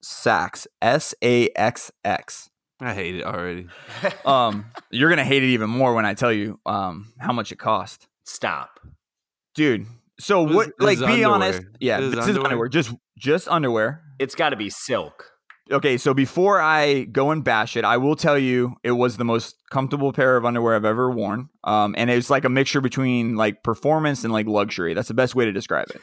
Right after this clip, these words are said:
Speaker 3: <laughs> That's so
Speaker 1: But
Speaker 3: weird.
Speaker 1: <laughs> it is weird. But I wanna ask you, and be honest, don't exaggerate. Like, what is the max that you would spend for one pair? Not, like, a pack, a pair of boxers. The
Speaker 2: One
Speaker 1: most.
Speaker 2: pair.
Speaker 1: One pair.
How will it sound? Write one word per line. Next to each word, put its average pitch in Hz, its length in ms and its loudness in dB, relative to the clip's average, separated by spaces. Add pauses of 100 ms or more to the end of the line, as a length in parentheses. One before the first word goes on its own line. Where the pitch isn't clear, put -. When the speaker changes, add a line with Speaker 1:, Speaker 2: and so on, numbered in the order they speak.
Speaker 3:
<laughs> - 120 -20
That's - 180 -10
so - 320 -6
Speaker 1:
But 135 300 2
Speaker 3:
weird. 80 120 -14 (220)
Speaker 1:
<laughs> - 200 -18
it 139 120 4
is 143 140 2
weird. 123 380 0
But 131 320 0 (520)
I 147 140 4
wanna 185 180 0
ask 147 300 0
you, 120 120 0
and 120 140 -4
be 175 140 0
honest, 139 340 2
don't 165 160 0
exaggerate. 113 760 0
Like, 113 200 2
what 131 280 2
is 160 160 2
the 135 80 0
max 123 500 0
that 120 140 0
you 127 160 2
would 139 80 -2
spend 110 480 -4
for 113 120 0
one 120 380 -2
pair? 87 340 -4
Not, 110 200 0
like, 165 100 0
a - 60 -2
pack, - 500 -4
a 113 60 -10
pair 143 400 2
of 123 80 -2
boxers. 98 460 -4
The 107 60 -4
Speaker 2:
One 110 160 2
Speaker 1:
most. - 240 -2
Speaker 2:
pair. 87 340 -6 (180)
Speaker 1:
One 117 240 0
pair. - 260 -8